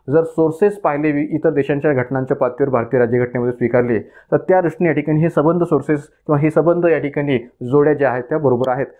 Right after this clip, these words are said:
आणि म्हणून उत्तर आपलं सांगता येईल सर्व जोड्या बरोबर आहेत, पर्याय क्रमांक चार. तर हा प्रश्न सुद्धा सांगण्यामागचा हेतू एवढाच आहे की याही दृष्टीने आयोगाकडून वारंवार प्रश्न जो का आहे तो आपल्याकडे गट ब किंवा गट क च्या एक्झाममध्ये विचारला आपल्याला पाहायला मिळतो. त्यामुळे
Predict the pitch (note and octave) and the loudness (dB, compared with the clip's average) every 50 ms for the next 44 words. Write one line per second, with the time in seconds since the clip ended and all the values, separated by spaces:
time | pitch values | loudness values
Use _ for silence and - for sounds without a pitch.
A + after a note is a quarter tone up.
0 | _ - - C3+ C#3+ D3 D#3+ D#3+ D3 - - D3 C#3+ C#3+ C#3+ C#3 C#3+ B2+ B2 D3+ | _ -8 -4 -2 0 0 0 0 -2 0 0 -2 0 0 -2 -4 -2 -2 -2 -2
1 | D3+ D3+ - - D3+ D#3+ D#3 C#3+ C3 B2 D3 A3 - - C3 B2 B2 A#2+ A#2 B2+ | -4 -4 -2 0 0 2 2 0 0 -2 -2 -4 -6 -6 -6 -4 -2 -2 0 0
2 | A#2+ A2+ C#3 F3+ - C3 A#2+ A#2+ A#2 A2+ - A#2 A2 A2+ A2+ - E3+ - - F#3 | 0 0 -2 -4 -4 -2 -2 -2 -2 -2 -2 -2 -2 -2 -2 -4 -6 -4 -2 -2
3 | B2+ - - - _ _ _ _ _ _ _ _ _ _ _ _ _ _ _ _ | -2 -4 -6 -12 _ _ _ _ _ _ _ _ _ _ _ _ _ _ _ _
4 | _ _ _ _ _ _ _ _ _ _ _ _ _ _ _ _ _ _ _ - | _ _ _ _ _ _ _ _ _ _ _ _ _ _ _ _ _ _ _ -20
5 | - - - - - - F#3 - - G3 G#3+ - G#3 G3 - A3+ G#3+ A3 G#3 F#3+ | -20 -20 -20 -10 -4 -4 -4 -2 -2 -4 -4 -4 -6 -6 -6 -6 -8 -6 -4 -2
6 | G#3 G#3 G#3 F3+ D#3+ E3 E3+ E3+ E3 E3+ F#3+ D#3+ D3+ D3 - E3+ D#3+ D#3 D#3 F3 | -2 -2 -2 -2 -4 -2 -4 -4 -4 -2 -2 -2 -2 -2 0 2 2 2 2 2
7 | E3+ D#3+ D3 D3 D3 D#3+ D3+ D3 D3+ D3+ D#3+ F#3+ F3+ D#3 C#3+ - E3+ E3 D3+ C#3 | 0 0 0 0 0 2 2 4 4 4 2 2 2 0 0 0 0 0 2 2
8 | C3+ C#3 C3+ C#3 D#3 D#3 D#3 D3 C#3 C3+ B2+ C3 C#3 C#3+ E3 E3+ E3+ - D3+ C#3+ | 2 2 0 0 -2 -2 0 0 0 0 0 0 0 0 0 -2 -2 -2 -4 -4
9 | - D3+ C#3 C3 C3+ C3+ C#3 B2 A#2+ C3 C3 C3 - C#3+ A2+ A2+ - - _ - | -4 -4 -4 -2 -2 -2 -2 -2 0 0 -2 -2 -2 -2 -2 -2 -4 -8 _ -20
10 | - - B2 B2 - C3+ C3+ B2+ C#3+ C#3 C3+ A2+ A2 - - _ - C#3 D3+ C#3+ | -8 -4 -4 -2 0 0 0 2 2 2 0 0 -2 -4 -8 _ -2 0 2 2
11 | C#3+ C#3+ C#3 C#3+ D3 D3+ D3+ - D3 C#3 C3+ C3 C3+ C3 B2+ - C3+ B2+ - C3+ | 2 2 2 2 2 2 2 0 -2 0 0 2 0 0 0 0 -2 0 2 0
12 | B2 A#2 B2 A#2+ A#2 A#2+ A#2+ B2 C3+ B2 A#2+ - A#2 A2 A2+ - A#2+ C3 F3 - | 0 2 0 0 0 0 0 0 0 0 0 0 0 0 0 -2 -4 -4 -2 -2
13 | C#3 A#2 A2+ G#2+ G2+ G2+ - - - _ _ _ _ - D#3 D#3 E3 F#3 F3+ D3+ | 0 0 -2 -2 -6 -8 -12 -14 -18 _ _ _ _ 0 0 0 2 2 0 0
14 | C3+ | 0